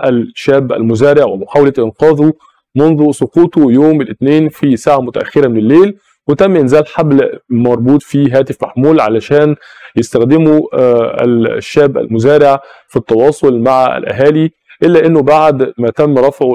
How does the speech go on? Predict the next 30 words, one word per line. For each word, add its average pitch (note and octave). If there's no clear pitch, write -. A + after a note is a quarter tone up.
لخمسة C3+
أمتار A#2+
انقطع C3+
الحبل B2+
من B2
جديد B2+
علشان C#3+
يعود C3+
إلى B2+
قاع D3
البئر B2+
مرة B2+
تانية D#3+
ويتم D#3
طلب C#3
المساعدة C3+
في C#3+
عملية A#2
الإنقاذ. G#2+
أجهزة F#3
الأمن G#3
وسيارات B2+
الدفع D3+
المدني D3+
والوحدة -
المحلية C3+
انتقلت C#3
لمكان C#3+
الواقعة، C#3
ودفعت C#3